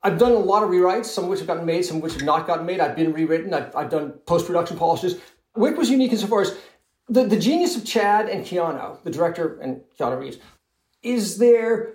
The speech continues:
capacity to hold things back. The John Wick franchise is incredibly redactive. Those movies should not work, for, to start with.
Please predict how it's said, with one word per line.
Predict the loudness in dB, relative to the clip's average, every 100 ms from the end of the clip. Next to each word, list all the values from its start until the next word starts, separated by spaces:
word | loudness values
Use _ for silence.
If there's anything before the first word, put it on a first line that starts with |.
| -2
capacity | 0 2 0 -2 -2 -4 -4 -4 -4
to | -2 0 0 -4 -8 _ _ _ _ -16
hold | 0 6 6 4 0
things | 0 0
back. | -2 -4 -4 -6 -18 -20 _ _ -10
The | 0
John | 2 4
Wick | 2
franchise | 0 0 -2 -2 -2 -4
is | -6 0 0 0 -4 -18 _ _ -6
incredibly | -4 -2 2 2 2
redactive. | 0 0 0 -2 -4 -14 -16 -20 -20 _ _ _ _ -4
Those | 2
movies | 4 4 4
should | 0
not | 0 0
work, | -4 -6
for, | -14
to | -12
start | -4 -4 -4
with. | -12 -20